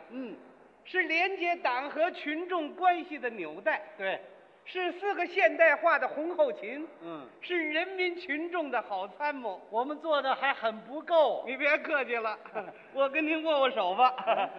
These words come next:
Speaker 1: <laughs> 握手干嘛呀？
Speaker 2: 因为我也是个营业员。
Speaker 1: 哦，感情咱们是同行。
Speaker 2: 就是啊。
Speaker 1: 那我得向你学习呀。
Speaker 2: 还向我学什么呀？哎，你是哪个商店的？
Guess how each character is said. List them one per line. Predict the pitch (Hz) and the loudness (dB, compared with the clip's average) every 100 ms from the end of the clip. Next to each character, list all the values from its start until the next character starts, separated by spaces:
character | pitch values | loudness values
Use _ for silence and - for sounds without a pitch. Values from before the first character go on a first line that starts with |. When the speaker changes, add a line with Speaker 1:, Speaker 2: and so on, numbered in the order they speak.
| - | -16
Speaker 1:
<laughs> | - - - - 226 | -20 -20 -18 -8 8
握 | 339 262 | 10 10
手 | 214 156 - | 8 0 6
干 | 320 277 | 6 8
嘛 | 196 165 | 6 6
呀？ | 170 170 | 4 0
Speaker 2:
因 | 302 370 | 4 8
为 | 370 349 | 10 8
我 | 294 320 392 | 8 10 10
也 | 370 269 | 10 4
是 | 233 294 | 2 -2
个 | 277 | 0
营 | 247 247 277 | 0 -2 -2
业 | 294 233 | 0 2
员。 | 185 196 226 - - - - | 2 2 2 -2 -12 -18 -8
Speaker 1:
哦， | 254 285 277 269 240 | -2 2 4 4 2
感 | 214 208 220 | 0 -2 -2
情 | 269 302 | -4 -2
咱 | 254 285 | -2 -2
们 | 330 | -2
是 | 247 247 | -6 -6
同 | 240 302 349 | -2 -2 -2
行。 | 208 190 285 320 - | 2 2 2 -2 4
Speaker 2:
就 | 349 220 | 8 8
是 | 233 240 | 6 0
啊。 | 214 190 170 | 0 2 0
Speaker 1:
那 | 240 240 | 2 4
我 | 233 | 4
得 | 233 208 | 2 0
向 | 214 240 214 | 2 2 2
你 | 190 180 | -4 -6
学 | 180 202 | -2 -2
习 | 214 160 | -2 -6
呀。 | 175 196 | 0 6
Speaker 2:
还 | 320 302 | 6 8
向 | 359 320 | 6 6
我 | 208 175 | 4 -2
学 | 214 233 320 | 0 2 2
什 | 233 185 | 2 -4
么 | 214 | -4
呀？ | 185 - - | -4 -6 0
哎， | 254 269 - - - | 2 2 -8 -18 -6
你 | 254 240 | -2 0
是 | 262 370 370 | 4 6 6
哪 | 269 160 127 | 6 2 2
个 | 160 | -2
商 | 185 320 339 | 2 2 4
店 | 302 190 | 0 0
的？ | 143 | -4